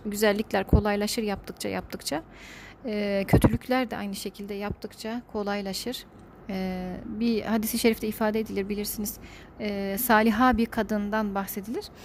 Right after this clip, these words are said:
Saliha bir kadın bir kediyi hapsediyor. E, yiyecek de vermiyor kadına ki dışarı çıkıp Allah'ın, e, rızkından yesin diye serbest de bırakmıyor.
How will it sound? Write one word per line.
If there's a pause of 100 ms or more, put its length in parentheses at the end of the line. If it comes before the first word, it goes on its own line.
(340)
Saliha
bir
kadın (800)
bir
kediyi
hapsediyor. (520)
E,
yiyecek
de (140)
vermiyor
kadına
ki
dışarı
çıkıp
Allah'ın,
e, (260)
rızkından
yesin
diye
serbest
de
bırakmıyor.